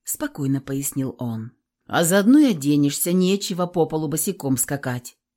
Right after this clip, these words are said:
Только тогда Надя вспомнила, что стоит перед всеми в одной ночной сорочке. Правда, она плотная и длинная, а все одно неудобно.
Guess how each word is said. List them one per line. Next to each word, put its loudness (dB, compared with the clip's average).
Только 2
тогда 0
Надя 0
вспомнила, 0
что -6
стоит -4
перед -2
всеми -4
в -8
одной -4
ночной -6
сорочке. -6
Правда, 0
она 2
плотная 0
и 0
длинная, -2
а -8
все -6
одно -6
неудобно. -4